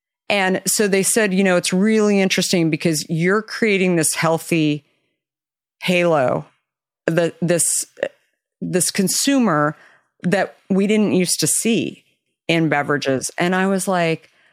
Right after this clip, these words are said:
"Wow, that's so interesting. Can you give me their email? 'Cause I really wanna reach out to them."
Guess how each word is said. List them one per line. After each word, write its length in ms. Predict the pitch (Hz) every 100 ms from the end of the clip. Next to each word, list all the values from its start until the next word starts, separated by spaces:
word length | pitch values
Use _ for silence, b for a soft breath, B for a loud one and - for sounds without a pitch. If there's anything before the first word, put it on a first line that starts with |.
| b
"Wow, 220 | 208 190
that's 260 | 151 - - -
so 240 | 214 202
interesting. 540 | 185 185 196 - 170 139
Can 200 | - 190
you 240 | 226 285
give 300 | 269 233 220
me 180 | 233 214
their 280 | 180 160 -
email? 640 | 151 180 175 123 117 - - _ _ _ _
'Cause 160 | 190 175
I 60 |
really 300 | 175 175 180
wanna 220 | 170 165 156
reach 300 | 147 143 170
out 260 | 208 294
to 100 | -
them." 420 | 151 120 80 -